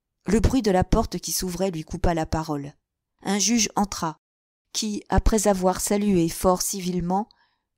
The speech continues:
se mit à demander au greffier une multitude de renseignements au sujet d'une affaire qui venait au rôle le jour même. « Au revoir, monsieur Méchinet »,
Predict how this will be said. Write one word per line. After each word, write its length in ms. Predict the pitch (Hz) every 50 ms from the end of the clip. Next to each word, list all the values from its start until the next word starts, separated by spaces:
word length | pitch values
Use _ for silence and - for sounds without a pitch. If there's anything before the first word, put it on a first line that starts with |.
| _
se 220 | - - - - 220
mit 220 | 208 220 226 - -
à 200 | 185 175 170 -
demander 420 | - - 214 196 208 202 185 214 196
au 80 | 165
greffier 640 | 156 - - 185 185 - - - - 226 226 - - -
une 180 | 196 196 190
multitude 600 | 196 226 226 - - - 208 - - 226 208 - -
de 80 | - 175
renseignements 720 | 175 180 190 - - 208 185 185 185 180 180 175 175 - -
au 80 | 160
sujet 340 | 160 - - 185 170 180 180
d'une 200 | 160 156 156 165
affaire 420 | 170 180 - - 202 208 214 - - - - _ _
qui 140 | - - 196
venait 340 | 180 190 190 190 202 202 -
au 80 | 185 180
rôle 360 | 170 185 196 202 202 190 - _
le 240 | 170 170 170 170
jour 240 | 165 160 180 180 175
même. « 360 | 165 160 151 147 147 151 151 - _ _ _ _ _ _ _ _ _ _ _ _ _ _ _ _ _ _ _ _ _ _ _ _ _ _ _ _ _
Au 80 | 202 196
revoir, 520 | 190 208 190 180 190 208 202 190 175 165
monsieur 280 | 175 165 165 - - 170
Méchinet », 520 | 151 165 - - - 165 160 156 170 -